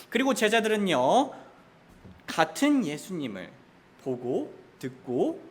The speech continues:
경험했습니다. 만지기까지 했죠. 개인적으로든 단체로든 말이죠. 그런데 환각은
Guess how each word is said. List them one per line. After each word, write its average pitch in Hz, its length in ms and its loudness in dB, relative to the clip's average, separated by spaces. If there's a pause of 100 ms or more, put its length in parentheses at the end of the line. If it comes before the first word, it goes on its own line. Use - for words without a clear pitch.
(140)
경험했습니다. 135 920 4 (220)
만지기까지 156 680 2
했죠. 160 600 0 (340)
개인적으로든 175 1000 0 (180)
단체로든 165 760 -4
말이죠. 98 480 -4 (1000)
그런데 240 240 6
환각은 220 920 6